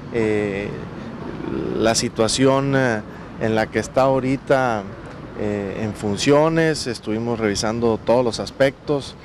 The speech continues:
jurídicos y técnicos, administrativos, y él ahí nos hacía algunas observaciones de algunos trámites que tenemos que hacer.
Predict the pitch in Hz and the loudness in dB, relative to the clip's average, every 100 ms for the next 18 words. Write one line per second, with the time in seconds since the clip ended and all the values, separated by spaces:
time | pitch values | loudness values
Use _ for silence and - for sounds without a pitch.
0 | - - - - 113 117 127 - 107 104 | -18 -18 -18 -4 0 2 2 0 -2 -2
1 | 90 139 139 143 139 135 113 101 101 101 | -2 4 4 4 -2 -2 0 0 0 -4
2 | 95 - 104 - 160 175 175 151 - - | -4 0 0 4 4 4 2 0 -12 -18
3 | - - - 113 110 117 123 120 120 127 | -18 -16 -6 -2 2 4 6 4 4 0
4 | 123 117 107 123 123 113 120 123 120 101 | -2 -4 0 2 2 2 -2 -2 -2 -2
5 | 107 104 101 147 147 151 120 113 107 - | 0 0 2 2 2 0 0 -2 -2 -12
6 | - 113 110 120 120 - 135 147 156 143 | -10 -4 0 0 0 4 4 4 0 -4
7 | 123 113 107 110 113 - 104 151 170 | -4 -4 -2 -2 -2 -2 2 4 2